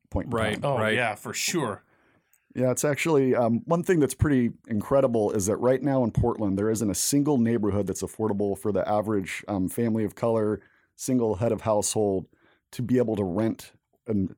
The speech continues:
Speaker 1: especially not buy. So that's pretty crazy.
Speaker 2: Yeah, that is crazy.
Speaker 3: I'd say that there's no doubt Portland w-,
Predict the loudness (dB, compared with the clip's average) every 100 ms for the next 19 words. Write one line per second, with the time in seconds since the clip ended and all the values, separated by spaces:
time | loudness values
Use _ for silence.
0 | -8 0 2 2 2 2 2 0 -4 -4
1 | -4 -6 -12 -10 -6 -6 -6 -6 -6 -2
2 | -2 -2 -4 -6 -10 -18 -6 -4 -4 -4
3 | -6 -6 -6 -6 -10 -20 _ -6 -2 0
4 | 0 2 2 2 2 0 0 0 2 0
5 | 0 2 2 2 0 -4 -4 -4 -2 -4
6 | -6 -8 -10